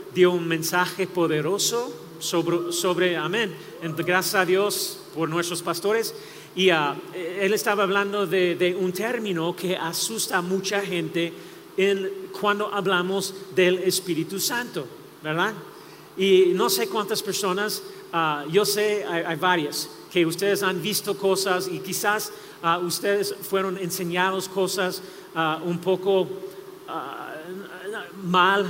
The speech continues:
durante los años con respecto al Espíritu Santo. Hay diferentes creencias y, ah, ma-, ah, ¿cómo se dice? Y creencias, ah,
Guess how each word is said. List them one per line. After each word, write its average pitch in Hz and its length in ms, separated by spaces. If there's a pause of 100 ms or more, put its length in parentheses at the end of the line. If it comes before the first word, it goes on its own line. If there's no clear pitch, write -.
(460)
durante 180 360
los 175 180
años 185 420 (180)
con 170 160
respecto 175 420
al 170 140
Espíritu 165 400
Santo. 175 480 (340)
Hay 151 160
diferentes 180 540
creencias 175 840 (340)
y, 160 180
ah, 139 420 (380)
ma-, 165 500
ah, 147 80
¿cómo 160 120
se 156 120
dice? 135 180 (300)
Y 170 260
creencias, 190 760 (420)
ah, 139 360